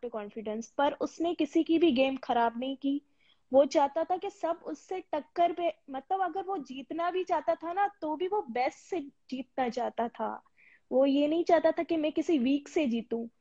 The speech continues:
वो चाहता था उनकी game भी strong हो, फिर भी मैं उनसे जीत जाऊं। फिर वो एक level बनता है ना winner का,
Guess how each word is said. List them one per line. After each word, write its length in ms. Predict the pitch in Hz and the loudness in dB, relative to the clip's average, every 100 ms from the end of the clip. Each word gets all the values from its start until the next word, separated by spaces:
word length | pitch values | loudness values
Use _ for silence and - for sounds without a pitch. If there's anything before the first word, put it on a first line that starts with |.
| _ _ 247 | _ _ 2
वो 140 | 269 | 4
चाहता 280 | 277 294 320 | 4 2 2
था 120 | 403 | 0
उनकी 480 | 403 294 320 - 370 | -2 -4 -4 0 0
game 420 | 247 254 311 359 | 2 -2 -2 0
भी 180 | 370 381 | 0 0
strong 420 | - 330 330 349 | -4 -4 -4 -2
हो, 240 | 349 403 - | 0 -2 -2
फिर 200 | 311 339 | -2 0
भी 180 | 330 370 | 2 2
मैं 120 | 370 | 2
उनसे 520 | 349 349 - 339 349 247 | -2 -4 -8 -10 -10 -12
जीत 340 | - 262 220 | -6 -6 -4
जाऊं। 220 | - 233 214 - _ _ _ _ - | -2 -2 -2 -10 _ _ _ _ 0
फिर 160 | 330 | 2
वो 220 | 339 339 | 4 2
एक 120 | 330 311 | 2 -2
level 400 | 269 254 262 302 | -6 -6 -6 -6
बनता 300 | 294 285 247 | -8 -8 -8
है 100 | 262 | -8
ना 100 | 302 | -6
winner 340 | 392 302 285 294 | -4 -4 -6 -8
का, 260 | 277 254 | -8 -10